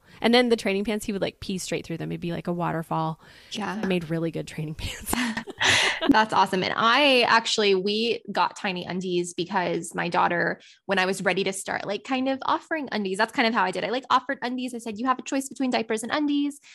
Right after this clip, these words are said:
Speaker 2: when she was, like, maybe two and a half, but she's so petite. And I remember, like, I got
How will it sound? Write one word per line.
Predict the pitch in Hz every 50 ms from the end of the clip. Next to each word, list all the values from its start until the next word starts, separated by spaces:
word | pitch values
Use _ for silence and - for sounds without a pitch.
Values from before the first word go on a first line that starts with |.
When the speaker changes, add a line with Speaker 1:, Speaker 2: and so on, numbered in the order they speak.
| - _
Speaker 2:
when | - 196 220
she | 220 - 226
was, | 220
like, | 220 202 208
maybe | 220 208 202 202
two | - - - 214
and | 202 208
a |
half, | 208 214 190 185 190 240 - - _
but | 233 233
she's | - - 247 226 - -
so | - - 220 208 208 208
petite. | 208 220 208 - - - 190 185 240 - - - - - -
And | - 220
I | 220 226
remember, | 240 254 247 240 233 226 214 202 190 180 - - -
like, | 214 208 196 - -
I | 214
got | 202 214 214 202 190